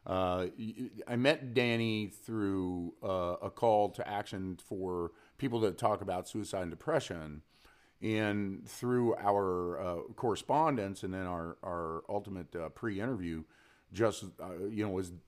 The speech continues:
was introduced to what you really are doing. And, uh, you know, part of the, on the depression side and stuff, people, what I, when I speak, uh, Danny, and when I talk to people, I, I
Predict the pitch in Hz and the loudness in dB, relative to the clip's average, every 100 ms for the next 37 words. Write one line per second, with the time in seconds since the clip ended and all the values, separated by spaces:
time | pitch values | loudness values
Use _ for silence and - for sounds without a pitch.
0 | 107 95 98 107 90 95 90 - 82 78 | -10 -4 -2 -2 -4 -6 -6 -6 -8 -8
1 | 76 87 101 87 101 92 82 92 104 87 | -10 -4 -2 -2 -6 -6 -6 -2 -2 0
2 | 80 82 214 104 78 78 - - - _ | -2 4 4 4 -2 -10 -12 -18 -20 _
3 | - - - 120 120 117 120 - _ _ | -20 -20 -2 2 4 2 0 -6 _ _
4 | - - 139 127 113 - - 151 165 151 | -16 -4 2 2 2 -4 4 8 10 8
5 | 120 107 98 104 107 98 95 - 147 147 | 6 6 4 2 -2 -2 -2 2 2 2
6 | 127 107 101 90 107 - 214 208 151 117 | 0 0 0 0 -4 -2 -2 2 2 2
7 | 107 117 123 139 165 143 127 135 143 - | -2 -2 4 6 6 2 0 0 0 -2
8 | 113 107 90 - _ _ _ _ - 101 | -2 -4 -4 -14 _ _ _ _ 0 2
9 | 95 90 87 87 - 113 98 98 95 90 | 2 0 -2 -4 -6 0 0 0 -2 -4
10 | 92 92 98 117 117 101 90 131 104 92 | -4 -4 -2 0 2 0 0 -6 -4 -4
11 | 90 92 - 76 | -2 -4 -6 -8